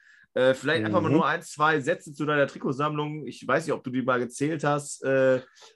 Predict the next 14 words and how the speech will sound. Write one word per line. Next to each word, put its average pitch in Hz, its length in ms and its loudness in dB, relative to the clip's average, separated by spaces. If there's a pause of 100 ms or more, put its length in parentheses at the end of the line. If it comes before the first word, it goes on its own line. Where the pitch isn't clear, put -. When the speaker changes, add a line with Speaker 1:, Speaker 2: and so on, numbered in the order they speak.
Speaker 1:
was 135 160 2
so 147 80 0
deine 143 180 4
Vorlieben 165 460 2
sind, 156 500 -4
äh, 147 480 0
weil 135 140 4
ich 135 100 -6
hab - 220 -10
auf 131 120 -4
deiner 135 180 4
Seite 147 260 2
gesehen, 139 260 -6
Instagram, 143 680 0